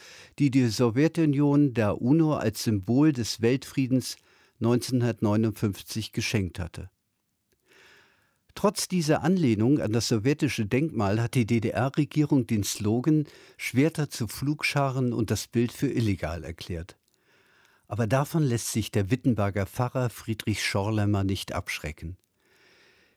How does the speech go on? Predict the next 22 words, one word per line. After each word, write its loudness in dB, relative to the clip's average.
Während 4
eines 2
Kirchtages 0
im 0
September 0
neunzehnhundertdreiundachtzig 0
lässt 0
er 4
im 4
Lutherhof 0
direkt -2
vor 0
Luthers -2
ehemaliger 0
Wohn- 0
und 0
Wirkungsstätte -2
ein 0
Schwert 0
zu -4
einer 0
Pflugschar -2